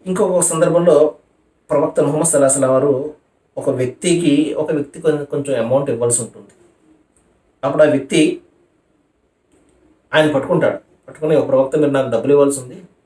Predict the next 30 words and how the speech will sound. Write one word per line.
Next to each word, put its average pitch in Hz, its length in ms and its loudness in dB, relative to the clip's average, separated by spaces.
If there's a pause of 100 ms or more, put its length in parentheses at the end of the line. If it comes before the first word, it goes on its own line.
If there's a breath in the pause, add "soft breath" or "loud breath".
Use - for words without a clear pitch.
(540)
మీరు 127 300 -2
ఇప్పుడే 190 320 0
ఇవ్వండి" 156 260 4
అంటాడు. 120 420 -10
"లేదు, 151 240 -6
నమాజ్ 143 360 0
వక్తు 139 460 -4
అవుతుంది, 120 500 -16 (280)
నమాజ్కి 117 400 -6
వెళ్తున్నాను 113 400 -10
నేను, 113 160 -18 (800)
నమాజ్ 156 280 -4
చేసుకున్న 135 260 -2
తర్వాత 131 220 -4
ఇస్తాను" 123 240 -10
అంటే, - 180 -12
"అబ్బే, - 260 -6
లేదు, 160 280 2
నాకు - 180 2
ఇప్పుడే 190 200 -2
ఇవ్వండి" 165 240 2
అని 143 120 -2
చెప్పేసి 151 260 -8
భీష్మించి 143 480 -6
కూర్చుంటాడు. - 480 -20 (640)
ప్రవక్త 127 300 -2
వారు 117 100 -2
అతన్ని 117 220 -8
పక్కన 120 260 -12
ఆపి 120 240 -8